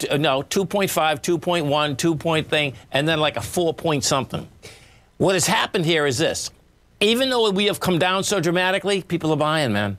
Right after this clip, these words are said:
That's what this means. When you have a one point zero four, so check this out, a one point zero four and a one point one zero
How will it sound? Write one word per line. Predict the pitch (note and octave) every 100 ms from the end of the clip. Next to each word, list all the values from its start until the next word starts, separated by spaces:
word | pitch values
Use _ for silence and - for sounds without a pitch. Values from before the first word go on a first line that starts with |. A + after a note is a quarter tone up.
| -
That's | D#3+ F#3
what | E3+
this | D3+ F3
means. | D#3 E2+ - - _
When | C#3+ D#3
you | F#3+
have | D#3
a |
one | D3 F3+ G3+
point | A3 G#3+
zero | C3 G3 G3 F3
four, | - G3 F3+
so | D3
check | - A3
this | F#3+ D#3
out, | C3+
a | A#2
one | A3+ -
point | A3+ G3
zero | D3+ E3 D3+
four | F3+ D#3+ C#3+ - - -
and |
a | D#3+
one | E3 G#3 F3+
point | F#3 F3
one | E3 E3
zero | C3 G#3+ E3+ A#2+